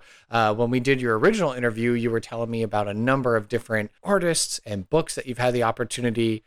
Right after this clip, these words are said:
to work with. And so I was just curious if you happen to have worked on any new interesting audiobooks or podcasts that maybe we out here in, uh, the Commonwealth, the Levitating Platter, general podcast land have, uh, maybe possibly heard recently.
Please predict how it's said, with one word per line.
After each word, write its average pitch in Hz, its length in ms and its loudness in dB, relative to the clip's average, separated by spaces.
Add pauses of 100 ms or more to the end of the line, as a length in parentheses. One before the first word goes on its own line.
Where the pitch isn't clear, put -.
to - 80 -12
work 143 320 2
with. 110 160 -2
And 120 120 -6
so - 100 2
I 127 80 4
was 123 140 2
just - 280 -10
curious 117 560 2
if 123 180 -4
you 123 340 0
happen 123 480 -2
to 120 120 -2
have 104 160 -2
worked 117 280 0
on 113 140 -4
any 113 180 -2
new 113 360 0
interesting 123 480 -8 (100)
audiobooks 131 640 2
or 98 80 -14
podcasts 120 680 -4
that 107 160 -12
maybe 110 340 -4
we 117 340 -2
out 110 280 2
here 107 440 0 (520)
in, 113 260 2
uh, 104 260 2 (240)
the 117 340 0
Commonwealth, 123 760 0
the 120 100 0
Levitating 110 520 -2
Platter, 110 380 0
general 117 380 0
podcast 117 600 -4
land 101 260 -10
have, 104 240 -2
uh, 101 200 0
maybe 107 340 -4 (100)
possibly 98 460 -10
heard 104 360 -4 (180)
recently. - 500 -12